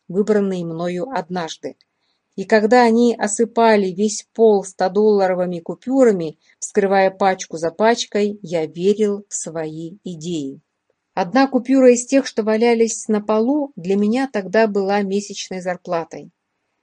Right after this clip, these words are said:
Но при этом, сидя с ними за столом, благодаря Богу, я мог не подавать виду, что такие поступки кажутся мне безумием.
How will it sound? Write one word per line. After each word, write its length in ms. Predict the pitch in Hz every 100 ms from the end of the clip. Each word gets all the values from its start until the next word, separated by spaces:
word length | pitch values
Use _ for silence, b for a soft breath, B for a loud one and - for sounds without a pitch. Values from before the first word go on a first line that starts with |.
| _
Но 140 | 208 220
при 180 | 254
этом, 320 | 294 320 269 254
сидя 400 | - 277 247 240
с 100 | -
ними 300 | 247 240 226
за 160 | 214
столом, 560 | 208 214 208 247 254 247
благодаря 560 | 190 202 208 208 214 196
Богу, 380 | 190 247 214
я 180 | 190 190
мог 300 | 196 214 - -
не 140 | 202
подавать 480 | 208 202 208 214 214
виду, 420 | 214 233 160 - _ b b b
что 240 | - 202
такие 340 | 190 185 214
поступки 680 | 196 180 185 - 254 - 180
кажутся 540 | - 208 202 185 -
мне 420 | 165 165 170 180 180
безумием. 720 | 160 175 160 165 156 143 135